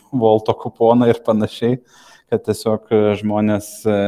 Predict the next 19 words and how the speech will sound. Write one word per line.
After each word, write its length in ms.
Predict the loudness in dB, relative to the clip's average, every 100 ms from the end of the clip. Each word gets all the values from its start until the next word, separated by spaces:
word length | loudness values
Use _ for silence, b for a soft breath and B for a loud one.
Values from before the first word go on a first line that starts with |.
| -2
jaustųsi, 440 | 0 0 0 -4 -2
kad 160 | 2 4
irgi 220 | 4 2
sudalyvavo 720 | -4 -4 -2 0 0 0 -2
tame 240 | -4 -6 -6
team 220 | -6 -6
buildinge. 480 | -4 -2 0 0 0
Na 160 | 0
ir 140 | 2 0
aišku, 400 | 0 -2 -2 -2
stengiamės, 720 | -2 -2 0 0 0 -2 -6 -10
e, 180 | -4 -2
nepamiršti, 800 | 0 -4 -4 -4 -2 -4 -6 -2
e, 160 | 0 0 -2 -4 -6 -8
svarbių 500 | -8 -8 -4 -2 -2
asmeninių 560 | -2 -2 0 2 0
įvykių, 460 | 0 -2 -4 -4 -4
nes 300 | -2 -4 -8 -20 _ _ _ _ -2
kartais, 460 | -2 0 -2 -2